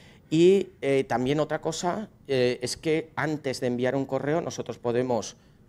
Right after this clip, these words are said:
darle segunda lectura, podemos reflexionar lo que vamos a poner y que sea, eh, justamente lo que queremos decir en esa comunicación.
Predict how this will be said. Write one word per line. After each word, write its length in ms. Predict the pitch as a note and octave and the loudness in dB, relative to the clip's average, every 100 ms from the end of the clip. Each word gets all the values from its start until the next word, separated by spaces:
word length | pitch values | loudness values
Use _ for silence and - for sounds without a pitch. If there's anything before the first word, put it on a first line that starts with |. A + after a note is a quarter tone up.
| - | -4
darle 260 | G#2+ A2 | -2 0
segunda 300 | G#2+ A#2 A#2 | -2 0 0
lectura, 460 | A2+ A2 - E3 A3+ | 0 -2 -2 0 0
podemos 320 | B2 A#2+ B2 | -2 -2 -2
reflexionar 680 | B2 A#2+ B2+ A#2+ A#2+ A#2 B2+ | -4 -6 -6 -4 -4 -4 -4
lo 120 | B2+ | -4
que 80 | B2 | -4
vamos 240 | B2 B2 | -4 -4
a 80 | C3 | -6
poner 320 | C3+ D3 G3+ - - - | -4 -2 -4 -8 -18 -2
y 160 | D3 | -2
que 380 | D3 D3+ F3+ - - _ - - - - - _ | 0 0 -2 -4 -12 _ -20 -20 -20 -20 -20 _
sea, 460 | - - D#3 D#3 - | -10 -2 2 2 0
eh, 60 | C3+ | -6
justamente 640 | - D3 - C3+ C#3+ C#3+ | -6 -6 -4 -2 -2 -2
lo 120 | C#3 | -2
que 120 | A2 | -4
queremos 380 | - G#2+ G2+ F#2 | -6 -4 -4 -6
decir 400 | F#2+ F#2+ E2+ E2+ - | -8 -10 -12 -14 -12
en 240 | A2 G#2 | -8 -6
esa 220 | G2+ G#2 | -6 -8
comunicación. 640 | - F#2+ F#2+ F2+ F2+ D#2+ | -10 -8 -10 -12 -14 -14